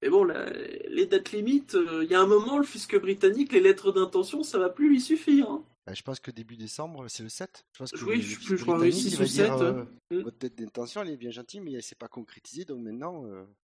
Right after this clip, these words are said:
Speaker 2: on va passer aux choses sérieuses.
Speaker 1: Mm, mm. Wait
Speaker 2: Il a
Speaker 1: and
Speaker 2: dit
Speaker 1: see,
Speaker 2: n'importe
Speaker 1: comme on
Speaker 2: Ouais,
Speaker 1: dit.
Speaker 2: wait and see.
Speaker 1: Hein ?
Speaker 2: De toute façon, de toute façon, on devrait, euh, d-, il y a cette date limite du, donc, euh, du fisc, ouais, du tribu-, c'est le tribunal administratif,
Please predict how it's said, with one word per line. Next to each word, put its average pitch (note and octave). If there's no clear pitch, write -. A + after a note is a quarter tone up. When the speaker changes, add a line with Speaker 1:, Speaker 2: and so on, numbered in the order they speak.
Speaker 2:
on G2+
va G2+
passer G#2
aux -
choses B2
sérieuses. C3
Speaker 1:
Mm, D#3+
mm. F3+
Wait A#3
Speaker 2:
Il A3+
a G#3+
Speaker 1:
and -
Speaker 2:
dit F#3
Speaker 1:
see, F#3+
Speaker 2:
n'importe -
Speaker 1:
comme F3
on F3
Speaker 2:
Ouais, E3
Speaker 1:
dit. D#3
Speaker 2:
wait -
and A#2+
see. C3
Speaker 1:
Hein ? F3+
Speaker 2:
De G3+
toute -
façon, D3+
de B2+
toute -
façon, G3
on C#3+
devrait, D3
euh, A#2
d-, A#2
il B2
y C3+
a C3+
cette D3
date D#3
limite C3+
du, G#2+
donc, G#2
euh, G2
du G#2+
fisc, -
ouais, G#2
du G2
tribu-, -
c'est -
le F#2
tribunal A2
administratif, -